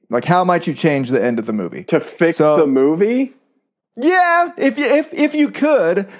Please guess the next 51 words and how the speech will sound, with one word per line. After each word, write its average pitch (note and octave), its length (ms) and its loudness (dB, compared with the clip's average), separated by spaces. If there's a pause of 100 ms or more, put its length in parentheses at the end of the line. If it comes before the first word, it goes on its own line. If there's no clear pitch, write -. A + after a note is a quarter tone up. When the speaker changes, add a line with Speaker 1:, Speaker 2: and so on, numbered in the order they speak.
(120)
Speaker 1:
but A3 180 2
it, A#3 220 -4
you A3 100 2
know, G#3+ 140 4
if G#3+ 80 -6
you A3+ 80 0
just A#3 180 -2
thought A3+ 160 2
of G#3+ 100 -2
an G#3 80 0
ending, F#3+ 460 0
like, D3 200 0
a D3 60 2
different D#3+ 300 0
ending, C3+ 280 0
then B2 100 0
that's B2 180 -2
fine. G2 300 -6 (640)
How D#3+ 240 0
Speaker 2:
Oh, E3 60 0
Speaker 1:
would D#3 120 -2
you A#2+ 80 -4
change C3 220 0
Speaker 2:
man. - 60 -6
Speaker 1:
the B2 100 0
ending? F2+ 220 -10 (560)
You G3 80 2
don't, C4+ 200 2
you C#4 60 2
don't F4+ 180 2
have E4 280 2
to, D4+ 200 -2
you G#3 80 -4
don't B3+ 140 0
have C#4+ 160 0
to D#4 80 -2
fix - 280 -4
it. - 320 -2 (120)
I G3 180 2
fixed - 360 -4
it. B2 280 -4
Speaker 2:
You D#3+ 120 4
Speaker 1:
I - 20 4
Speaker 2:
did? G#3 240 2
Speaker 1:
figured B3+ 240 0
it A3+ 100 0
out. F#3 300 0
I A3+ 80 2
Speaker 2:
Uh, F3 100 0
Speaker 1:
figured F4 160 0
it F#4+ 80 0